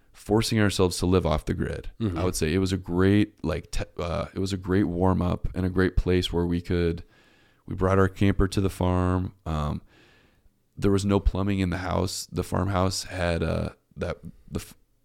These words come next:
Speaker 1: the winter before, the pipes froze and burst, so the plumbing was,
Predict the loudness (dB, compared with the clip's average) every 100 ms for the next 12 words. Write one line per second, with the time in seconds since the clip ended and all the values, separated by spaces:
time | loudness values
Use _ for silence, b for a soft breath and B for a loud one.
0 | _ -4 0 2 2 0 -2 2 4 4
1 | 2 0 0 -4 2 4 4 0 0 2
2 | 2 0 -6 -4 -2 -2 -2 -2 0 0
3 | 2 0 0 -2 -6